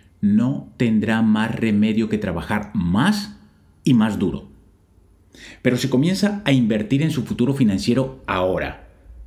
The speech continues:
tendrá muchas opciones. Puede jubilarse temprano, viajar más,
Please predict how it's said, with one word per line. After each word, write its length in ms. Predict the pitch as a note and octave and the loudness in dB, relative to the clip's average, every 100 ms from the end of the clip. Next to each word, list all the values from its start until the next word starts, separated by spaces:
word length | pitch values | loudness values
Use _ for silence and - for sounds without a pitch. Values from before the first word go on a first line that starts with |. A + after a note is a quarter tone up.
| - - - | -20 -20 -4
tendrá 320 | A#2 G#2+ B2 | 0 2 2
muchas 560 | B2 A2+ B2+ C#3 C#3 - | 0 2 0 0 -2 -4
opciones. 720 | A2+ - A2 G2+ - - - - - - _ _ - - - - | -4 -2 0 0 -2 -8 -12 -16 -18 -20 _ _ -20 -20 -20 -10
Puede 200 | - E3 | 0 0
jubilarse 480 | F3+ D#3 C3+ C#3 C#3+ | 2 0 0 0 -2
temprano, 440 | C3 G#2 G#2+ E2 - - - _ - - _ - - - | 0 0 0 -4 -8 -16 -20 _ -20 -20 _ -20 -20 -6
viajar 420 | G#2 G#2+ - A2 | -2 0 0 0
más, 380 | G#2 - - | 0 -2 -10